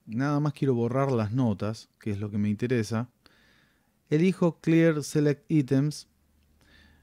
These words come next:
y acá lo que me va a mostrar es que está todo seleccionado, puedo poner none, none, y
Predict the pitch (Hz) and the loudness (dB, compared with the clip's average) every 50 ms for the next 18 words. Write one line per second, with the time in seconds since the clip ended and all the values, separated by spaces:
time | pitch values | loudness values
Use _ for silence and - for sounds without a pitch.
0 | _ _ _ _ _ _ _ _ _ - 147 165 156 190 196 196 180 170 156 151 | _ _ _ _ _ _ _ _ _ 0 0 2 4 4 4 6 6 4 4 4
1 | 151 156 160 165 160 160 147 - - 139 139 143 143 143 147 147 - 185 175 170 | 4 4 4 4 4 2 0 -4 -6 -4 -2 -2 0 0 -2 0 2 2 2 4
2 | 147 120 - 120 110 - 139 139 151 160 160 147 - 165 156 160 143 - 180 185 | 2 0 -2 -4 -2 -2 -2 0 2 2 0 2 0 0 0 0 0 0 2 2
3 | 190 185 175 151 143 143 143 131 _ - 123 123 113 110 117 113 120 120 127 123 | 4 4 4 4 2 2 0 -4 _ -2 -2 0 0 0 0 0 0 0 0 0
4 | 135 143 151 151 151 147 151 156 160 151 - _ _ _ _ - 117 110 110 123 | 2 2 2 2 2 2 0 -2 -4 -6 -10 _ _ _ _ -16 -10 -6 -2 -2
5 | 135 135 131 131 131 147 165 - _ _ _ _ _ _ _ _ _ _ _ _ | 0 0 0 0 -2 -4 -6 -12 _ _ _ _ _ _ _ _ _ _ _ _
6 | _ _ _ _ _ _ _ - 175 185 190 - - | _ _ _ _ _ _ _ 2 2 2 2 0 -2